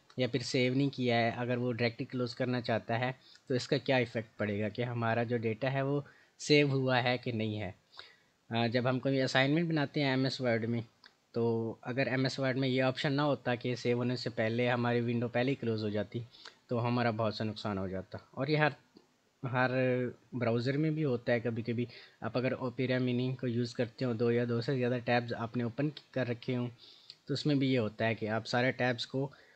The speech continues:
क्लोज करना चाहते हैं या नहीं, ठीक है। और इसमें हम क्लोजिंग इवेंट किस तरह से लगा सकते हैं? डब्ल्यूपीएफ़ में हमारे पास एक प्रॉपर्टी होती है जो हम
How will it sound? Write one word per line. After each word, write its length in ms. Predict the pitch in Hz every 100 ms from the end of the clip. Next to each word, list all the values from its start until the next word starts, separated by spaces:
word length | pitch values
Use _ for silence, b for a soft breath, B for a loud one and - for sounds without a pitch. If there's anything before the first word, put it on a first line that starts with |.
| B B _
क्लोज 260 | - 131 131
करना 260 | - 131 123
चाहते 320 | 120 117 123
हैं 260 | 120 131 127 120
या 120 | 113
नहीं, 320 | 110 113 101 - _ _ _ _ _ _ _ _ -
ठीक 160 | 208
है। 100 | 175 - B B -
और 380 | 120 123 123 120 _ _ _ -
इसमें 300 | - 214 208
हम 100 | 196
क्लोजिंग 460 | 165 170 156 165
इवेंट 260 | 143 143 143
किस 200 | 147 -
तरह 140 | 143
से 100 | -
लगा 240 | 110 104 98
सकते 340 | 104 95 104
हैं? 200 | 107 104
डब्ल्यूपीएफ़ 640 | 117 127 143 147 135 -
में 80 | 143
हमारे 300 | 135 123 123
पास 360 | 117 120 127 -
एक 280 | 123 117 180 - _ _ _ _ _ _ _ _ _ _ _ _ _ _ _ _ _ _ _ - - -
प्रॉपर्टी 500 | 131 123 135 127 156
होती 320 | 127 110 107
है 240 | 113 123 - _ _ _ _ _ _ _ _ _ _ _ -
जो 160 | 131
हम 320 | 127 123 127